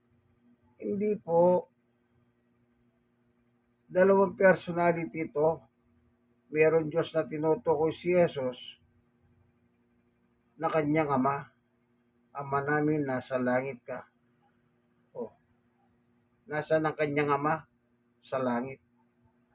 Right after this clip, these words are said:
Kaya pag mananalangin ka, ang Diyos ay nasa langit. Kaya nga nakatingala tayo eh.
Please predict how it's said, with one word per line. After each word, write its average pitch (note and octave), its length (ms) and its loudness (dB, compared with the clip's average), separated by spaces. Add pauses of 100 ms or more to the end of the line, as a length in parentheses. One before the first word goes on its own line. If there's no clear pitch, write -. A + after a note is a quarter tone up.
(200)
Kaya F3 240 -10
pag F#3+ 160 -8
mananalangin F#3+ 880 4
ka, B2+ 320 -8 (1040)
ang F3+ 160 -2
Diyos F3 240 0
ay E3 160 -4
nasa D3+ 320 0
langit. A#2+ 320 -4 (1120)
Kaya E3 240 4
nga E3 160 4
nakatingala D3 640 2
tayo C#3 320 -4
eh. D3 160 -8